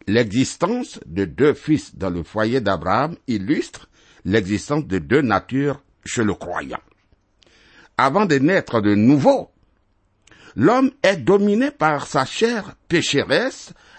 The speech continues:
appelée dans la Bible la chair. L'homme fait alors tout simplement ce qu'il veut, c'est-à-dire ce qui lui passe par la tête naturellement. Après la nouvelle naissance,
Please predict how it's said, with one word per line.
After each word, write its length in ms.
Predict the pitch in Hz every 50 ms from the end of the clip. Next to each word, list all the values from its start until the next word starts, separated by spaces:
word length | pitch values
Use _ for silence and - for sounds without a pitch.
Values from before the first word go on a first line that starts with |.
| - _ -
appelée 340 | - - - 139 147 170 175
dans 100 | 135 123
la 140 | 113 110 107
Bible 260 | 110 175 220 190 120
la 140 | 104 120 -
chair. 460 | - - 269 277 226 - - - - - _ _ _ _ _ _ _ _ _ _ _ _ _ - - - - _ -
L'homme 380 | 165 247 302 311 269 185 143
fait 320 | 110 - - 190 190 - - -
alors 420 | 120 135 170 233 240 185 - -
tout 160 | - - 143 131
simplement 500 | - - 120 107 - 98 98 107 107 110
ce 120 | - 107
qu'il 280 | 92 - - 117 104 80
veut, 260 | 71 98 135 180 214
c'est-à-dire 600 | - - 190 - 113 98 92 151 220 214 170 104 - _ _ _ - - - _
ce 140 | - - 175
qui 180 | 175 - 185
lui 160 | 185 214 226
passe 460 | 170 - 208 233 247 254 - - - 160 - _ _ -
par 180 | - 123 110 92
la 100 | 98 95
tête 280 | - - 147 135 - -
naturellement. 760 | 92 95 101 - - 92 76 87 85 71 64 67 62 - - _ _ _ _ _ _ _ _ _ _ _ _ _ _ _ _ -
Après 580 | - 123 - - - - 143 139 117 95 78
la 160 | 82 85 90
nouvelle 300 | 98 107 107 98 113 104
naissance, 640 | 85 78 82 80 - 120 143 202 247 - - - -